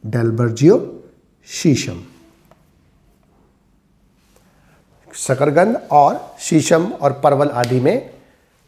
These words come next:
जनन जड़ों द्वारा होता है। इसके बाद अवलंबन यानी कि climbing।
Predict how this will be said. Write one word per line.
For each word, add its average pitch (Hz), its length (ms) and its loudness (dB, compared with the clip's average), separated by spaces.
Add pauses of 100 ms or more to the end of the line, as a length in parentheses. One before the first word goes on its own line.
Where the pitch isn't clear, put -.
(180)
जनन 151 420 2 (460)
जड़ों 131 320 4
द्वारा 92 280 -8
होता - 300 -18
है। - 100 -20 (840)
इसके 247 220 2
बाद 240 180 6 (300)
अवलंबन 220 540 6
यानी 175 260 6
कि 147 100 0
climbing। 113 560 0